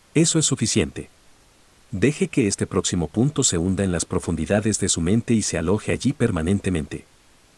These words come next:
Nunca olvides eso. La repetición es el lenguaje del cerebro,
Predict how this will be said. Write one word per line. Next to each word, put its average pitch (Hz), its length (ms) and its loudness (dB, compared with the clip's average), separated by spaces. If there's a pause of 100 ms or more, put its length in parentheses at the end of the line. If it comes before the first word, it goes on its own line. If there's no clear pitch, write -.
(320)
Nunca 165 320 2
olvides 101 460 2
eso. - 280 -2 (840)
La 117 140 6
repetición 113 580 0
es 156 160 0
el 131 80 4
lenguaje 87 400 2
del 80 140 0
cerebro, 90 440 2